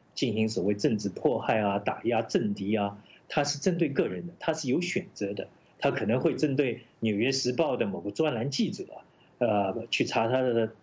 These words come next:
的税务，去监-，呃，专门派F B I去监听他，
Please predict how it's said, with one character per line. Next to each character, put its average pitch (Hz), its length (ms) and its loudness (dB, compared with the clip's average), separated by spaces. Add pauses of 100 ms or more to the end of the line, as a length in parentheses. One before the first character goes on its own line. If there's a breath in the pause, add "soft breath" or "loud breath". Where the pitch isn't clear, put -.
(220)
的 107 100 2
税 151 300 0
务， 147 360 0 (300)
去 - 160 -2
监-， 135 400 0
呃， 131 140 2
专 151 260 0
门 131 140 0
派 127 240 0
F 127 340 -2
B 143 80 0
I 123 80 0
去 113 140 -4
监 131 240 0
听 135 160 0
他， 135 400 0